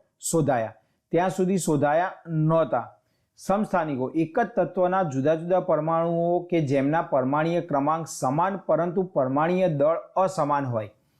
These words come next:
તેવા તત્વોને એકબીજાના સમસ્થાનિકો કહે છે.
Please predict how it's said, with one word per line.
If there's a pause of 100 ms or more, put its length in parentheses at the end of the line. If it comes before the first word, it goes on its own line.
(360)
તેવા
તત્વોને
એકબીજાના
સમસ્થાનિકો
કહે
છે.